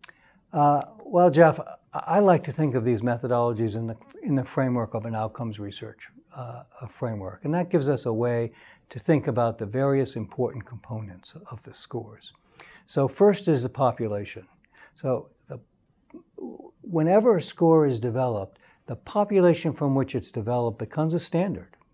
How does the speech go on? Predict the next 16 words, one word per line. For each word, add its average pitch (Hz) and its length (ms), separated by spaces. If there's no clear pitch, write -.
It - 80
doesn't 175 340
bec-, 202 180
make 151 280
it 127 400
the 92 80
best 170 280
standard 151 440
or 127 60
the 120 120
worst 156 240
standard. 120 380
It 139 160
is 147 280
a 160 180
standard. 101 540